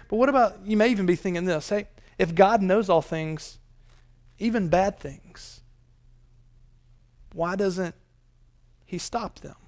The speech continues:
If God knows these things even before they happen, if God never learns anything, why does evil exist today? Why, why does he let all of this evil exist?" I mean, it's a valid question, right?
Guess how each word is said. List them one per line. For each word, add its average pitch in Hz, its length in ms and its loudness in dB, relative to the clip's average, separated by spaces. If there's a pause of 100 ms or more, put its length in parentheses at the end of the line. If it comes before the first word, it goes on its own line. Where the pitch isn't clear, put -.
(1200)
If 190 240 -4
God 214 300 6
knows 254 300 4
these 247 220 2
things 240 320 0
even 233 200 2
before 214 300 4
they 185 80 4
happen, 175 500 -8 (1160)
if 190 120 0
God 233 220 8
never 247 300 6
learns 233 340 2
anything, 196 320 0 (220)
why 226 260 8
does 254 240 6
evil 269 380 8
exist 214 420 4
today? 196 540 0
Why, 214 180 4
why 226 180 6
does 302 140 4
he 269 120 6
let 254 240 8
all 247 200 8
of 247 60 6
this 240 200 0
evil 240 480 2 (560)
exist?" 196 320 2
I 226 40 0
mean, 226 100 2
it's 226 80 -2
a 247 60 8
valid 202 340 4
question, 170 480 -4
right? 233 280 -8